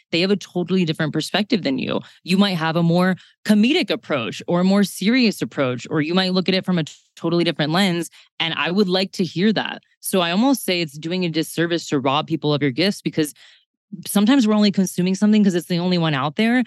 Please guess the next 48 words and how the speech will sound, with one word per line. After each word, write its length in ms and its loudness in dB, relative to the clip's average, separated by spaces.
And 100 0
if 80 -2
someone 340 0
else 300 -2
was 120 -2
putting 260 0
out 140 -4
content, 380 -2
we 100 -2
might 240 0
actually 280 -2
go 140 2
listen 320 2
to 100 2
it, 220 0
but 120 -2
people 240 -2
are 100 0
so 140 -6
scared 300 -4
to 60 -4
put 160 -2
it 80 0
out 180 -2
because, 380 -2
"Oh, 220 2
this 180 -2
person's 460 -4
podcast 560 -4
or 60 -4
book 360 -2
or 220 0
blog, 320 2
whatever 280 0
it 100 0
is, 140 0
is 120 -4
already 280 -4
written." 400 -4
So 140 -6
that's 220 -2
always 180 2
my 180 0
first 420 -6
argument 480 0
to 80 -2
that 200 -2
point. 440 2